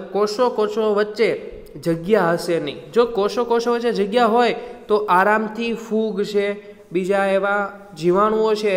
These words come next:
જ્યાંથી વનસ્પતિને શું કરી શકે? અંદર દાખલ થઈને વનસ્પતિને શું પહોંચાડી શકે? નુકસાન. એટલે વનસ્પતિની કોષોની બહાર જે સ્તર છે અધિસ્તર, એની અંદર જે કોષો ભાગ ભજવે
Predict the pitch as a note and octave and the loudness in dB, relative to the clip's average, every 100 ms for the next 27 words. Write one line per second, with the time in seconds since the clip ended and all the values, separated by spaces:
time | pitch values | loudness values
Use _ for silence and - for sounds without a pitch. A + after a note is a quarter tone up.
0 | E3 E3 F#3 G3 G3 F3 G3+ G#3 F#3+ F#3 | 0 0 -2 0 0 0 0 -2 -6 -4
1 | F3+ F3+ A3 A3 G#3+ G#3 G#3 G#3 F3 F#3 | -6 -4 -4 -2 -2 -2 -2 -2 0 -2
2 | G3 F#3+ F3+ F#3+ G3 G#3 G#3 A3+ B3 A3 | 0 0 0 0 0 -2 0 0 2 0
3 | C#3 - - D3 D#3 F3+ F#3 F3+ F#3+ F#3+ | -4 -10 -12 -6 -4 -4 -6 -6 -4 -4
4 | A#3+ A3+ A#3 A#3 A#3 A3+ A3+ F#3 C#3+ D#3+ | -4 -4 -2 0 0 -2 -6 -6 -8 -10
5 | D#3+ - C#3+ A#2 - - - - _ D#3 | -6 -2 -2 -2 -10 -20 -20 -20 _ -4
6 | D#3+ C#3+ D3 A#3 A#3+ A#3 A#3 A3 A3 A3 | -4 -2 -2 -2 -2 -2 -2 -4 -4 -4
7 | A#3+ A3+ F#3 G3 G3 A3+ B3 C#4 - - | -6 -6 -4 -2 -2 -4 -2 -4 -8 -8
8 | F3+ F#3 - B3 G3+ - - - - - | -2 0 4 4 4 0 -10 -16 -20 -20
9 | - A3+ A#3+ - A#3+ C4 C#4 - B3+ G#3 | -2 0 0 0 2 4 4 0 0 0
10 | C3 - F3+ E3+ A3+ - A3 D#3+ - - | -2 -2 -2 0 -4 0 2 2 -2 -12
11 | - F3 G#3+ C4+ C4 C4 C4+ C4 - A3+ | -6 0 2 2 2 2 2 0 4 4
12 | A#3 C#4 G3 A3 B3 G#3+ G#3 A#3+ B3+ | 6 2 4 4 4 4 4 6 6